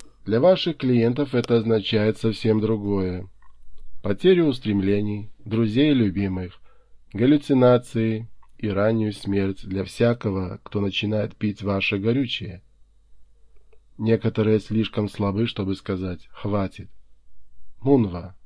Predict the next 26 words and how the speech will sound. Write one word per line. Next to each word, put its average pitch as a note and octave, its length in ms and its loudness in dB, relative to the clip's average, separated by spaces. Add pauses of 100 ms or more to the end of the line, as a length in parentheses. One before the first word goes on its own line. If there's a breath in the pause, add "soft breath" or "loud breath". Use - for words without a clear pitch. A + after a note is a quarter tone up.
ты G2+ 120 -4
должна G2+ 360 0
быть G2+ 220 -2
сильнее B2 480 4
этого. G2 680 -6 (960)
Конечно. A#2+ 640 2 (960)
Я C#3+ 140 8
могу F#3+ 240 4
сказать A#2+ 460 4
это A2+ 200 4
слово A#2+ 380 4
даже G#2+ 240 2
сегодня, G2 720 0 (260)
сейчас. - 640 -6 (540)
Хватит, F#3+ 640 0 (260)
Кэра G#2 260 4
Бремис. F#2+ 560 -4 (1400)
Вилаверджелин G2 880 -2
повернулась G2 720 -2
и G2+ 140 -4
увидела C#3+ 420 2
сверкнувшие G#2+ 680 0
в - 40 -6
темноте G2+ 520 0
белозубые G2 640 -2
улыбки. G#2+ 720 -4